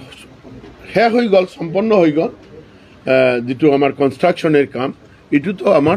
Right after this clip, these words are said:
production দুই তিনি মাহৰ ভিতৰত আৰম্ভ হৈ যাব। তেতিয়া আমি প্ৰডাকশ্যনৰ ক্ষেত্ৰত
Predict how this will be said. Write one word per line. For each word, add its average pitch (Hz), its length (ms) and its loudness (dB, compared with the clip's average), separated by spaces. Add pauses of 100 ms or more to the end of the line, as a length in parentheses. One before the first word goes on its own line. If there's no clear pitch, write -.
production 143 480 0 (500)
দুই 160 160 2
তিনি 175 200 -2
মাহৰ 143 300 2
ভিতৰত 123 420 -2
আৰম্ভ 127 280 0
হৈ 110 140 0
যাব। 123 240 0
তেতিয়া 156 340 0
আমি 156 100 0
প্ৰডাকশ্যনৰ 147 580 -2
ক্ষেত্ৰত 139 360 -4